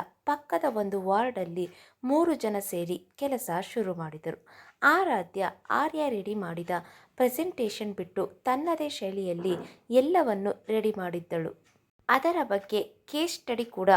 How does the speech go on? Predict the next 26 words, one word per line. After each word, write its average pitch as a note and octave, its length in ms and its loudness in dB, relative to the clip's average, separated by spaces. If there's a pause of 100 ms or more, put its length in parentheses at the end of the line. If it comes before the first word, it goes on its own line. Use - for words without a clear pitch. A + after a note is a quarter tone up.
(180)
ಮಾಡಿದ್ದಳು. F3+ 800 -4 (360)
ರಾತ್ರಿಯೆಲ್ಲ B3 720 0
ಕೆಲಸ A3+ 420 -6
ಮಾಡಿ F#3+ 440 -4
ಸುಮಾರು G#3 580 -2
ನಾಲ್ಕು C4+ 380 -4
ಗಂಟೆ G3+ 300 -6
ಸಮಯಕ್ಕೆ F3+ 960 -8 (140)
ಆರ್ಯ D#4+ 360 6
ವಾರ್ಡ್‌ಗೆ G#3 380 -2
ಬಂದ F3+ 280 -6 (180)
ಆರಾಧ್ಯ G3 680 -2 (400)
ಆರ್ಯ C4+ 380 4
ಮಲಗಿದ್ದನು G3 880 -6 (240)
ನೋಡಿ D4 600 4
ಅಲ್ಲೇ E4+ 300 2
ಪಕ್ಕದಲ್ಲಿ G#3 600 -2
ಇದ್ದ - 260 -6 (200)
ಚೇರ್ D4+ 340 -4
ಮೇಲೆ G3 220 -2
ಕುಳಿತಳು. E3+ 580 -10 (280)
ಸ್ವಲ್ಪ G4 440 4
ಹೊತ್ತಿನ A#3 440 2
ನಂತರ F#3 340 -2 (240)
ಆರ್ಯ C#4+ 360 2
ಮಲಗಿದ್ದ F#3 500 -6